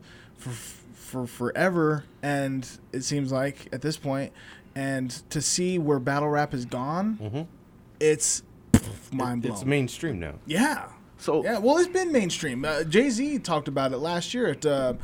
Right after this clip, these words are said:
Speaker 1: um, South by Southwest. He's, he was talking about battles that were, that he would he had watched. And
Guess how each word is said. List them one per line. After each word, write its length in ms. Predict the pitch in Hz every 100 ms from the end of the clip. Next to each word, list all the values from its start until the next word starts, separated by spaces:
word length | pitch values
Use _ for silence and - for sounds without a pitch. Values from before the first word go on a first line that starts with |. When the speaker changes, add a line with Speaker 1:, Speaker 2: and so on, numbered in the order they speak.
| - - - -
Speaker 1:
um, 440 | - 131 127 120
South 280 | 123 190 175
by 100 | 175
Southwest. 580 | 175 180 180 208 214 120
He's, 160 | 135 131
he 200 | 143 143
was 160 | 147
talking 240 | 143 135 135
about 240 | 131 113
battles 300 | 131 131 131
that 100 | 131
were, 260 | 131 127 90
that 180 | 131 117
he 200 | 131 139
would 160 | 131 117 - -
he 160 | 139
had 120 | 131 127
watched. 340 | 127 123 -
And 240 | 131 147